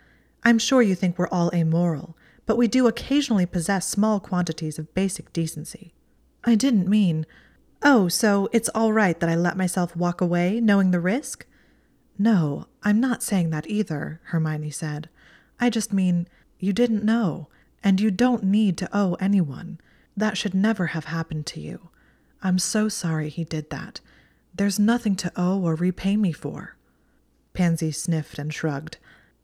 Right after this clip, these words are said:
"I don't think you understand the concept of debt. It's a matter of honor,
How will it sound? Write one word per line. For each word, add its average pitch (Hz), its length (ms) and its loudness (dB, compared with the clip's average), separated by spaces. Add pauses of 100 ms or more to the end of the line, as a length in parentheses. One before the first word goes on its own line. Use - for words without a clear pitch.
(200)
"I 320 140 2
don't 349 260 0
think 302 220 -2
you 220 80 0
understand 185 540 0
the 156 40 -2
concept - 560 -4
of 160 160 -12
debt. - 360 -6 (480)
It's - 180 0
a 247 60 4
matter 240 340 4
of 156 200 0
honor, 185 440 -2